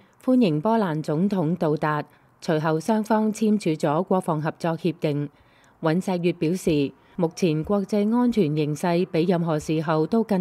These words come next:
嚴峻，兩國需要加強戰略夥伴關係，喺國防、能源安全、尖端產業同科技領域進一步加深合作。南韓總統尹錫悅話，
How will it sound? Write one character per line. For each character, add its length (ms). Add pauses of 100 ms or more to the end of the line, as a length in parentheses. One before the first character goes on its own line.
嚴 200
峻， 300 (340)
兩 240
國 180
需 340
要 120
加 240
強 300
戰 180
略 140
夥 180
伴 220
關 280
係， 280 (360)
喺 260
國 200
防、 340
能 240
源 280
安 160
全、 280 (240)
尖 280
端 240
產 240
業 180 (100)
同 220
科 220
技 240
領 280
域 160
進 160
一 100
步 300
加 160
深 240
合 220
作。 300 (220)
南 280
韓 220
總 240
統 160
尹 260
錫 180
悅 220
話， 320